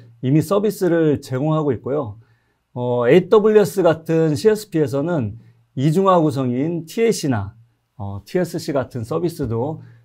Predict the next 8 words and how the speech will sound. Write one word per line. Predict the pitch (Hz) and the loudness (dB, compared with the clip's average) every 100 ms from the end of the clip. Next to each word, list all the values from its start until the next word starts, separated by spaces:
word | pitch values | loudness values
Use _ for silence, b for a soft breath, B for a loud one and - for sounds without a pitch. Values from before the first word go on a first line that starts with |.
| B | B
등록해서 | 135 147 160 151 120 104 - - _ _ _ | -2 -2 0 -2 -2 -6 -10 -20 _ _ _
판매를 | - 143 139 139 151 | -8 -2 0 0 -2
하고 | 165 | -2
있습니다. | 131 123 135 107 98 - _ _ _ _ _ _ _ _ _ _ _ _ | -2 -4 -6 -6 -10 -16 _ _ _ _ _ _ _ _ _ _ _ _
어, | 123 127 | -6 -6
티에이씨 | - 247 254 - 220 151 | 0 2 2 2 4 6
이중화 | 160 208 196 | 4 2 2
서비스는 | 156 175 160 - 160 196 123 104 | 2 0 -2 -2 -2 -2 -2 -6